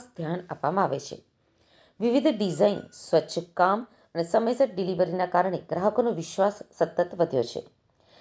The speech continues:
જેથી મહિલાઓ બારથી પંદર હજાર રૂપિયાની માસિક આવક મેળવી રહ્યા છે. મહિલાઓ આજે પોતાના પગ ઉપર ઊભી રહી છે. આ આવકથી બાળકોના શિક્ષણ,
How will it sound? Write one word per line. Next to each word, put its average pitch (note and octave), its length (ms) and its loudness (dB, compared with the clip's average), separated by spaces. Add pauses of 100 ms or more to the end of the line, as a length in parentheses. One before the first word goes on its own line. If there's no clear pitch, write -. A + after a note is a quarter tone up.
(140)
જેથી F3 200 -2
મહિલાઓ F3+ 500 6 (160)
બારથી F#3+ 280 2
પંદર F3 380 -4
હજાર F#3 220 0
રૂપિયાની F3 380 -6 (340)
માસિક G#3+ 400 2 (120)
આવક E3 320 2
મેળવી D#3+ 220 -2
રહ્યા C3 220 2
છે. - 240 -12 (760)
મહિલાઓ B3+ 320 6
આજે E3 320 0
પોતાના E3 360 -6
પગ G#3 260 -2 (140)
ઉપર E3 260 -4
ઊભી D#3 240 -6
રહી C3 160 0
છે. A#3+ 360 -2
આ D#3 60 2
આવકથી F3+ 580 2 (340)
બાળકોના A#3+ 480 4
શિક્ષણ, G3 540 -6